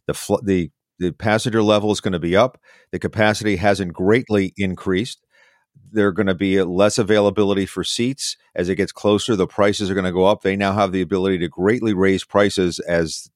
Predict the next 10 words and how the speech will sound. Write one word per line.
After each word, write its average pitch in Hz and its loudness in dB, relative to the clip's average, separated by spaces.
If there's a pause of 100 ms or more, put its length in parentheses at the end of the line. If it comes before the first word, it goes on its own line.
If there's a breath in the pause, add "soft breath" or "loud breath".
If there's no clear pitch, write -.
(120)
as 90 -2
it 90 0
gets - -4
closer 95 -2
to 87 -6
the, 87 0 (320 soft breath)
the 71 -8
flight 101 -2
time 87 -2
because 87 -2